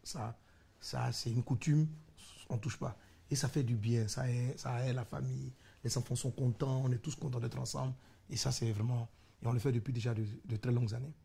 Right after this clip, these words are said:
Et puis, il y a les moments que nous prenons, nous deux. Voilà. Généralement, on va les faire en début, dans les, généralement dans le premier trimestre.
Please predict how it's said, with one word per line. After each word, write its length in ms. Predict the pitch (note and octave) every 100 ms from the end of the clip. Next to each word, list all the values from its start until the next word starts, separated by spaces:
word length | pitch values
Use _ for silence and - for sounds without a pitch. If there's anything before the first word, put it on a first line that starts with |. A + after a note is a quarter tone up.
| - - - - -
Et 80 | -
puis, 140 | F#3
il 40 |
y 40 | F#3+
a 40 |
les 80 | C#3
moments 280 | B2 B2 D#3+
que 140 | -
nous 120 | B2
prenons, 320 | D3 B2+ B2 C3 - B2+
nous 120 | C3
deux. 140 | A2+ - - - - - - - - -
Voilà. 340 | B2+ C3 C#3 - - -
Généralement, 320 | B2 A2+ B2+
on 60 |
va 120 | A#2+ A#2
les 120 | A2
faire 680 | - - B2+ B2+ C3 C3 A2+
en 60 |
début, 400 | A2 A2+ A2 B2 A#2+ -
dans 140 | B2
les, 120 | A#2 - - - - - - -
généralement 240 | B2 C3+
dans 80 | C3+
le 80 | A#2
premier 240 | C3 C3+
trimestre. 400 | B2 G#2 G#2 -